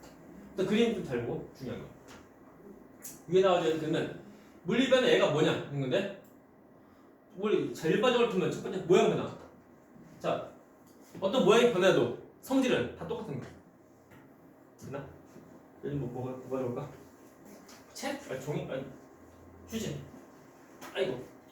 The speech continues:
이거 지금 휴지? 휴지? 이것은 찍었다. 이것이 뭐야?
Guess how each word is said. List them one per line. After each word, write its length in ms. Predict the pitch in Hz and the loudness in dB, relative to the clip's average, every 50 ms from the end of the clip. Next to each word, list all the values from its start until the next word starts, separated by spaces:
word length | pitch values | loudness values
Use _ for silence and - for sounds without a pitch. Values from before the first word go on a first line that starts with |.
| - - - - - - - - 185 | -20 -20 -20 -20 -20 -20 -16 -2 2
이거 100 | 196 202 | 2 4
지금 120 | 165 143 | 4 4
휴지? 280 | - 247 240 294 285 - | 2 0 -2 -2 -2 -4
휴지? 240 | - - 175 - - - - - - - - - - - - - - - - - - - - | -4 -4 -6 -8 -8 -12 -18 -20 -20 -20 -20 -20 -20 -20 -20 -20 -20 -20 -20 -20 -18 -6 0
이것은 500 | 208 233 220 208 - - - - 233 240 | 0 2 2 0 -2 -6 -10 -8 -6 -4
찍었다. 420 | - - 285 - - - - - - 190 | 2 4 6 6 6 2 -2 -4 -6 -2
이것이 180 | 202 240 226 | 0 0 4
뭐야? 380 | 180 160 147 - - - - | 6 6 6 6 4 0 -4